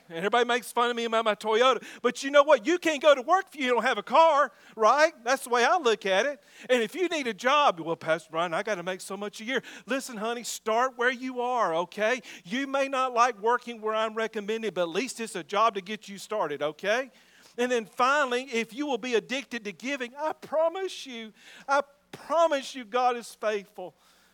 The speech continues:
financially. Oh my gosh, he's so faithful. The people that text me and text Mister Anderson and Richard with financial problems, nearly a hundred percent of those people are not givers. This amazes me.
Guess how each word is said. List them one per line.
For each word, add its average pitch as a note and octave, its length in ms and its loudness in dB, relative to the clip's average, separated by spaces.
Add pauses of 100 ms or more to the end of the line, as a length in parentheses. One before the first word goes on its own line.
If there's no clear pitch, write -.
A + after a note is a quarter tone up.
financially. G#3+ 680 -2
Oh D#4+ 160 6
my B3+ 220 2
gosh, F#3 360 2
he's F#3 160 -16
so F3+ 200 -6
faithful. E3 600 -8 (960)
The G#3+ 100 -8
people D4 480 -4
that G#3+ 280 -2
text B3+ 420 -4
me A#3+ 200 -8
and F#3 100 -10
text A3+ 340 -6
Mister A3 240 -14
Anderson G3 380 -10
and D#3 160 -12
Richard G3+ 400 -4 (220)
with F3+ 160 -6
financial G3+ 440 -4
problems, F#3+ 540 -4 (180)
nearly G3+ 320 -6
a D#3+ 60 -2
hundred C4+ 420 -6
percent G#3+ 320 -10
of E3+ 60 -12
those D#3 200 -8
people D3 440 -10 (240)
are D#3 100 0
not D3 220 -6
givers. A#2+ 480 -18 (1300)
This D4 180 -2
amazes B3+ 480 -4
me. B2+ 220 -16